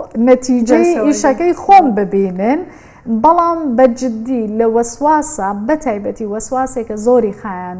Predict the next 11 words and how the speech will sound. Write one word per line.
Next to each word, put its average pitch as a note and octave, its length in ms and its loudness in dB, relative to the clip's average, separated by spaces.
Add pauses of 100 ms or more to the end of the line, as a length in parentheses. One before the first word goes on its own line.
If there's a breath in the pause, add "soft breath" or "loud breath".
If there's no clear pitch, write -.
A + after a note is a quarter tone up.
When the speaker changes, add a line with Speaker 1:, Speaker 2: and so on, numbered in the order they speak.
Speaker 1:
دەبێت F3+ 440 -10
و F#3+ 180 -10
یان A3 260 -6 (160)
توند B3 360 2
بێ G3 200 -2
لەسەر F#3 340 -10
کەسەکە - 340 -14
و G#3 100 -10
نیشانەکانی A3 840 -10
توند G3 300 -14
بوو - 160 -14